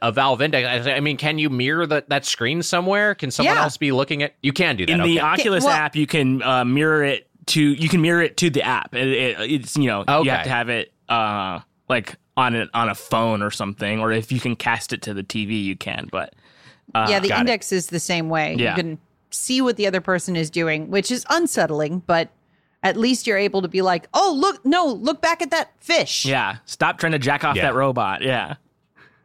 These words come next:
Speaker 2: What?
Speaker 1: Oh, that's when we were hanging out.
Speaker 3: Oh, yeah.
Speaker 2: Oh, okay.
Speaker 3: <laughs>
Speaker 2: Great.
Speaker 1: Uh, the, the, uh, yeah, I,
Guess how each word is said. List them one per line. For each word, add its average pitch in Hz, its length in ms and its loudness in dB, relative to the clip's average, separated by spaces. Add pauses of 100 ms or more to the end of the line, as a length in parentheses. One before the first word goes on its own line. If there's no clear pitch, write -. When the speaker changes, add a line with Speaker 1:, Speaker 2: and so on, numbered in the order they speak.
(920)
Speaker 2:
What? 294 180 -2 (1600)
Speaker 1:
Oh, 127 60 2
that's 151 180 2
when 139 120 0
we 120 100 2
were 95 100 2
hanging 82 240 -2
out. 156 140 4
Speaker 3:
Oh, - 20 2
yeah. 120 260 0
Speaker 2:
Oh, 175 160 2
okay. 208 840 0
Speaker 3:
<laughs> 254 60 -2
Speaker 2:
Great. - 160 -2 (840)
Speaker 1:
Uh, 160 140 2 (100)
the, 240 520 0
the, 233 300 2
uh, 208 260 4 (520)
yeah, 202 460 0
I, 190 40 0